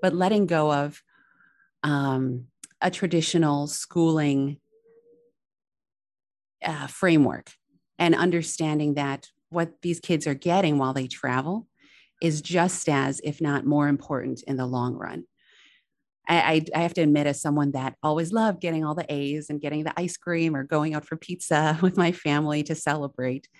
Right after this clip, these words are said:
it's just something that was kind of ingrained in me. And so I think having these tangible things to look at to say, "Yay, you are learning what you're supposed to for this grade level,"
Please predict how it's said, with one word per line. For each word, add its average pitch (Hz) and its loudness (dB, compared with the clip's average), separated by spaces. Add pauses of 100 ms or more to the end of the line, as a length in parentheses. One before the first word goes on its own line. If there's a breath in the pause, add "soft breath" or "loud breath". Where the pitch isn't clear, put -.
(200 soft breath)
it's 190 -4
just 196 -4
something 196 4
that 240 2
was 180 -4
kind 165 0
of 160 -4
ingrained 139 -2
in 175 -2
me. 208 -2
And 190 -2
so 147 -6
I 143 -4
think 151 -4 (260 soft breath)
having 151 -2
these 151 -8
tangible 151 0 (560 soft breath)
things 185 4
to 180 -2
look 170 0
at 139 0
to 151 -6
say, 143 -4
"Yay, 240 2
you 175 -4
are 160 -2
learning 196 -4
what 170 -2
you're 180 -8
supposed 294 -6
to 147 0
for 165 -4
this 185 -6
grade 240 -4
level," 151 -2